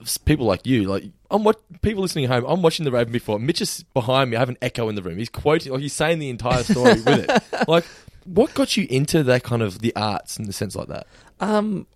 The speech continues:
Speaker 2: oh, it, it'd be
Speaker 1: 'Cause to
Speaker 2: hard
Speaker 1: me,
Speaker 2: for
Speaker 1: it's
Speaker 2: me to
Speaker 1: just
Speaker 2: say.
Speaker 1: bores me. Like, not saying it's bad, but it just bores me.
Speaker 2: I just love people that can use language really well. Um,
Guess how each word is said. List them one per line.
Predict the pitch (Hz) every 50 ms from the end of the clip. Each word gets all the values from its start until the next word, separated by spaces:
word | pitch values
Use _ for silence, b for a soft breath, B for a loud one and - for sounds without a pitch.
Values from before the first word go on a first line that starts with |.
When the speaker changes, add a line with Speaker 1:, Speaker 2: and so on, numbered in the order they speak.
| _ -
Speaker 2:
oh, | - - 160 156 147 135 123 120 113
it, | 110 104 85 107 120 - -
it'd | 135 165 170
be | 147 190
Speaker 1:
'Cause |
to | 202
Speaker 2:
hard | 226 - 240
Speaker 1:
me, | 254 214
Speaker 2:
for |
Speaker 1:
it's | - 370
Speaker 2:
me | 165
to | 226
Speaker 1:
just | - -
Speaker 2:
say. | 180 143 113 -
Speaker 1:
bores | - - 98 135 180 220 233 185
me. | 131 95 87 85 92
Like, | 110 110 113
not | 151 190 254
saying | - 180 160 135
it's | 113 98 98
bad, | - 117 135 160 139 107 95 -
but | 131 113
it | 127
just | 135 123 -
bores | - 90 92 101 - -
me. | - B B B B B B
Speaker 2:
I | -
just | 220 262 320
love | - - 175 170 156 160 - - - _ _
people | - 156 143 131 - 127 120 113
that | 110 -
can | - - 127
use | 117 110 101 - -
language | 107 110 - - 240 233 - 104
really | 95 98 92 71 67
well. | 65 60 52 50 50 - - - -
Um, | 98 110 107 101 98 92